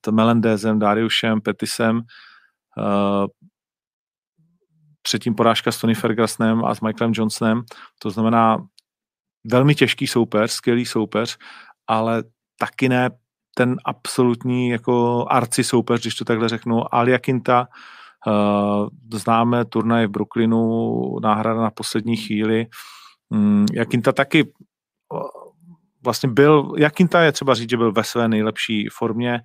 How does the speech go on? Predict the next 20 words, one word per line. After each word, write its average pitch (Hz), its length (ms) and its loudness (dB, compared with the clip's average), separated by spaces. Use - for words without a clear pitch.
byť 110 200 -2
měl 120 200 2
jeden 120 280 2
den, 110 240 2
víceméně 113 480 0
ani 120 240 0
ne 113 200 2
na 113 100 0
to, 117 160 -2
aby 110 200 0
vzal 110 280 0
ten 113 180 -4
zápas 104 360 0
s - 40 -10
Chabíbem. 110 560 -2
Víme, 107 220 0
že 104 160 -8
tam 113 200 -2
byla 110 240 0
ta 110 220 -4